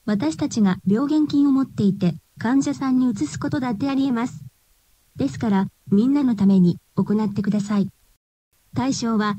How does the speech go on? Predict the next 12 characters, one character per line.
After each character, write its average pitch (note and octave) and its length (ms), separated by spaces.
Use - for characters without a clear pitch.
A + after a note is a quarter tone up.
汗 C4+ 260
を B3 80
除 A#3+ 300
く G#3 260
す - 160
べ E4 120
て D#4 80
の A#3 120
体 C4+ 240
液 A3 200
で F3+ 100
す。 G3+ 180